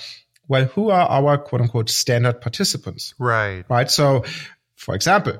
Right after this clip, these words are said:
Speaker 1: you might have, uh, a group of twenty, thirty process owner in your organization.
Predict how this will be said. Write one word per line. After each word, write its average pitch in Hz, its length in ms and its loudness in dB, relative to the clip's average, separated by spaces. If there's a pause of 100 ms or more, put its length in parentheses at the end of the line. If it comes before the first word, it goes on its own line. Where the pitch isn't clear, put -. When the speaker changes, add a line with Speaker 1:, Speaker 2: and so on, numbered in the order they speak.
(600)
Speaker 1:
you 123 160 2
might 135 280 6
have, 135 600 4 (160)
uh, 117 240 4
a 147 100 0
group 135 340 2
of 120 280 0 (180)
twenty, 131 400 0
thirty 127 360 2
process 120 440 0
owner 165 360 2
in 113 120 2
your 104 480 2 (420)
organization. 104 560 -2